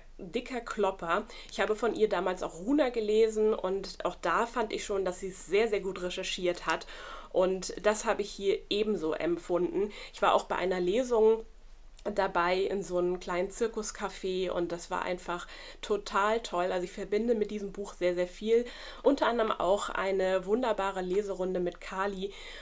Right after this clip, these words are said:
vom Kanal Kalis Books. Wir haben das erste Mal da zusammen gelesen gehabt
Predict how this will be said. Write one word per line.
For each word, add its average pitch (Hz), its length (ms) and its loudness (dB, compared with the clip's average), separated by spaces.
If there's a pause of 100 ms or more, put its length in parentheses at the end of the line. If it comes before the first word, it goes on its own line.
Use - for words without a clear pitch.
(140)
vom 180 320 0
Kanal 175 320 2
Kalis 175 360 -2
Books. - 360 0
Wir 175 160 -2
haben 185 200 2
das 175 140 -2
erste 208 340 0
Mal 180 240 0
da 180 220 0
zusammen 190 360 0
gelesen 202 460 4
gehabt 180 420 -2